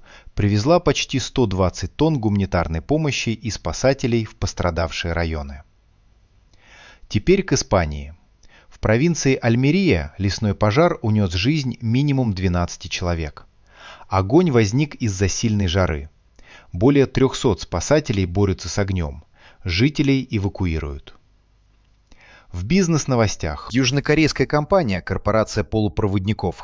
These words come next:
Hynix, вышла на биржу NASDAQ. Она собрала двадцать шесть с половиной миллиардов долларов. Продали сто семьдесят семь и девять десятых миллиона американских депозитарных акций.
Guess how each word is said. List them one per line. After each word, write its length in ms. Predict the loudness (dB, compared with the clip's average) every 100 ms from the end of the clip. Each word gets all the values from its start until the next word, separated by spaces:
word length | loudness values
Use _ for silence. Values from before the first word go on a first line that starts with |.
| 0
Hynix, 480 | 2 2 -2 -6 -10
вышла 440 | -2 2 2 0
на 120 | 0 0
биржу 260 | 0 -2
NASDAQ. 520 | -2 -4 -4 -8 -10 -20 -20 -20 -20 -8
Она 260 | -2 0 0
собрала 440 | 0 0 2 2
двадцать 460 | 2 0 0 -2 -6
шесть 300 | -2 0 -2
с 20 |
половиной 500 | -4 -2 -2 0 0
миллиардов 460 | 0 0 0 -2 -4
долларов. 520 | -4 -4 -8 -12 -20 -20 -20 -20 -4
Продали 420 | 2 4 4 4
сто 260 | 2 2 -2
семьдесят 520 | 0 -2 -2 -4 -4
семь 340 | -2 -2 -2 -4
и 160 | -8 -4
девять 320 | 0 0 0
десятых 560 | -2 2 2 2 -2 -2
миллиона 440 | 2 2 2 -2
американских 800 | -4 -2 -2 0 0 0 -4 -6
депозитарных 680 | -6 -6 -4 -4 -4 -4 -8
акций. 480 | -8 -10 -12 -16